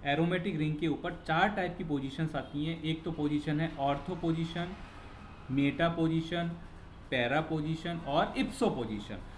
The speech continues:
अब ipso position is that position where that substituent is directly attached to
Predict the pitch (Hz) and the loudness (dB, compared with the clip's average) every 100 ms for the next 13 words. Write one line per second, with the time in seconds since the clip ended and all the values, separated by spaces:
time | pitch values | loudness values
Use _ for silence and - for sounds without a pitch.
0 | - 175 170 - 202 - 302 320 - 214 | -6 -4 -4 -4 -6 -2 0 0 0 -2
1 | 214 214 240 247 240 - - - - 190 | 0 0 0 0 -2 -8 -14 -16 -8 0
2 | 190 165 165 269 - 185 180 165 202 185 | 0 2 2 2 2 0 0 -2 0 2
3 | 160 175 180 165 175 180 - 165 170 165 | 4 4 4 2 0 0 -6 -6 -4 -2
4 | 175 175 170 175 165 139 135 151 160 127 | -2 0 0 0 2 2 2 2 0 0
5 | 131 139 139 127 | -2 -2 -2 -4